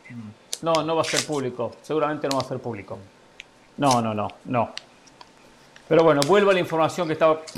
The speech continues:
<coughs> que estaba compartiendo. Eh, y ustedes dirán, ¿qué tiene que ver Haití, Cuba, Luis Hernández? ¿Qué tiene que ver todo esto?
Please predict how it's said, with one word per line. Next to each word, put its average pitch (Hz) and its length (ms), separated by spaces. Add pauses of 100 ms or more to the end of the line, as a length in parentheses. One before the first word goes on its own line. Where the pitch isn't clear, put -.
(220)
<coughs> - 380
que 139 60
estaba 170 220
compartiendo. 190 720 (1300)
Eh, 180 280
y 202 40
ustedes 240 200
dirán, 240 160
¿qué 247 100
tiene 240 240
que 190 120
ver 214 240
Haití, 208 520
Cuba, 185 420
Luis 190 220
Hernández? 180 600
¿Qué 151 80
tiene 185 260
que 185 100
ver 190 180
todo 175 260
esto? 175 480